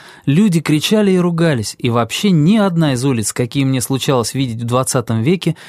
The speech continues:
не была и в половину так шумна, как эти. Наконец мы пробились через перекресток, и подковы мерно зацокали дальше по Пятой авеню.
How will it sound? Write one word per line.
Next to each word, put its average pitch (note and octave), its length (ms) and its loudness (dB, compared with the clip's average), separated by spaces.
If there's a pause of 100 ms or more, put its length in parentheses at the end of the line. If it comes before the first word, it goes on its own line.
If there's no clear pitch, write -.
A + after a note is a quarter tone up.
(180)
не D#3+ 100 4
была G3 260 4
и F#3+ 60 2
в - 100 -8
половину G3 640 0
так B2+ 280 -4
шумна, B2 480 0 (320)
как D#3 260 0
эти. - 340 -4 (800)
Наконец C3+ 520 2
мы C#3 120 0
пробились B2+ 440 -2
через B2 280 -4
перекресток, C#3 720 -2 (220)
и C3 100 -2
подковы E3 480 0
мерно E3 440 2
зацокали D3+ 600 -2
дальше B2 400 -2
по B2 180 -2
Пятой A2 360 -2
авеню. G#2+ 400 -4